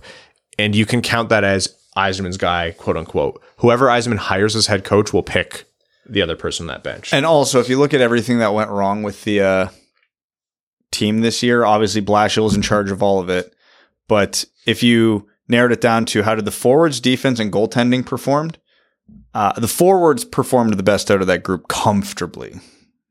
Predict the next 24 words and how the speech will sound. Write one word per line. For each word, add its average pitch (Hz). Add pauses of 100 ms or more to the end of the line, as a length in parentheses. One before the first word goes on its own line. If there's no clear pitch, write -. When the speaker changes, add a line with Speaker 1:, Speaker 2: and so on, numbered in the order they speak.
Speaker 2:
So 90
if 92
that 104
was 104
Tanguay's 104 (680)
group, 117 (800)
yeah, 170
if -
you 135
were 135
gonna 127
keep 123
one 113
guy 135
around 131
to 123
bridge 120
the 120
gap, 123 (800)
that 98
would 98
be 101
the 95
one. 92